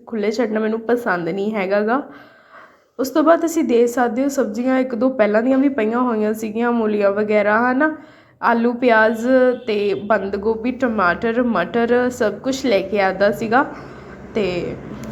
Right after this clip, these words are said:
ਬਾਕੀ ਇੰਨਾ ਹੁੰਦਾ ਸਬਜ਼ੀ, ਕੋਈ ਇਹ ਨਹੀਂ ਹੁੰਦਾ ਵੀ ਸਬਜ਼ੀ ਵੀ, ਹੈ ਨਾ, ਉੱਦਾਂ ਬਣਾਓ ਵੀ ਥੋੜ੍ਹਾ ਥੋੜ੍ਹਾ ਕਰਕੇ ਪਾਉਣਾ, ਬਿਲਕੁਲ ਨਹੀਂ ਵੀ ਖੁੱਲ੍ਹਾ ਬਣਾਓ ਯਾਰ, ਵਧੀਆ ਖਾਣ 'ਚ ਲੱਗੇ, ਹੈ ਨਾ।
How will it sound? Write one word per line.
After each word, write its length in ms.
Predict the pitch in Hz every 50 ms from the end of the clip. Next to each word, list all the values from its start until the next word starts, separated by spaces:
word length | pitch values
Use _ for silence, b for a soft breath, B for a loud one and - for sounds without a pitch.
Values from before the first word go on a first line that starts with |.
| 247 247
ਬਾਕੀ 320 | 247 262 262 262 - 311 302
ਇੰਨਾ 220 | 269 254 247 254
ਹੁੰਦਾ 360 | 262 277 262 220 208 220 240
ਸਬਜ਼ੀ, 560 | 254 262 240 202 196 - 233 247 247 247 240 233 -
ਕੋਈ 180 | - 254 240 240
ਇਹ 180 | 233 233 240 240
ਨਹੀਂ 140 | 254 254
ਹੁੰਦਾ 260 | 269 254 226 214 214 214
ਵੀ 120 | 214 254
ਸਬਜ਼ੀ 420 | 254 - 220 - 196 185 - 220
ਵੀ, 220 | 214 208 233 247 262
ਹੈ 80 | 262
ਨਾ, 180 | 247 262 294 311
ਉੱਦਾਂ 340 | 294 262 226 202 196 208 208
ਬਣਾਓ 400 | 208 214 226 233 226 220 208 208
ਵੀ 120 | 202 226
ਥੋੜ੍ਹਾ 300 | 214 233 254 196 190 -
ਥੋੜ੍ਹਾ 240 | - 247 247 220 226
ਕਰਕੇ 320 | 220 220 196 196 - 214
ਪਾਉਣਾ, 300 | 208 208 214 208 208 214
ਬਿਲਕੁਲ 460 | 220 208 214 226 226 226 - 254 254 254
ਨਹੀਂ 360 | 254 240 240 240 247 240 233
ਵੀ 100 | 262 254
ਖੁੱਲ੍ਹਾ 320 | 254 285 285 247 240 233
ਬਣਾਓ 400 | 233 254 262 262 254 240 214 208
ਯਾਰ, 280 | 208 202 196 208 233 247
ਵਧੀਆ 520 | 233 202 - 208 214 185 202 220 233 254
ਖਾਣ 380 | 254 - - 240 208 185 185 190
'ਚ 120 | 190 -
ਲੱਗੇ, 360 | 214 185 170 - - - 220
ਹੈ 100 | 226 240
ਨਾ। 100 | 254 294